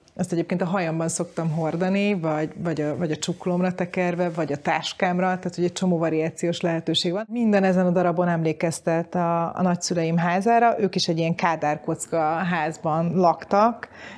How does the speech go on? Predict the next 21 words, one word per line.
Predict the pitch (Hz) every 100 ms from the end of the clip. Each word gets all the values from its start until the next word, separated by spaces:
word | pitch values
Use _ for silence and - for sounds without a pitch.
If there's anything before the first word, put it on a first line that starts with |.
| -
és | - 165 165 170 -
ez | - 185
egy, | 180 170 180
ö, | 180 180
tomcsányi | - 180 175 170 160
darab | 160 160 147
egyébként. | 165 202 202 - 214 220 220 - -
Minden | 196 214 190 180
részlet | 175 165 - 165 165
ott | 156 -
van | 160 160 170 180 - _ _ _ _ _ 175
ezen | 180 165 165
a | 160
ruhán, | 160 156 156 160
tényleg | 180 165 151
még | 160
a | 165
macska | 165 156 - 147
is, | 151 147 -
meg | 135 143
a | 113 143 151